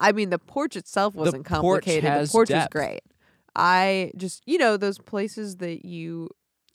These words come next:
Speaker 2: Experience things.
Speaker 1: are, like, pro-, like, you process, like, you sit, I mean, you can sit on a porch with friends,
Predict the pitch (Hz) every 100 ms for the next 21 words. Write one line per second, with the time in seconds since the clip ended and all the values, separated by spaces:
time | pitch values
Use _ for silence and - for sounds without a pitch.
0 | _ - - - - - 127 110 101 98
1 | 90 73 - - 76 62 50 50 - -
2 | - _ _ _ - 339 339 320 - -
3 | - - - 233 214 220 - - 170 196
4 | 190 156 - 185 170 175 202 - 233 226
5 | 233 208 208 180 165 180 160 160 - 233
6 | 233 240 240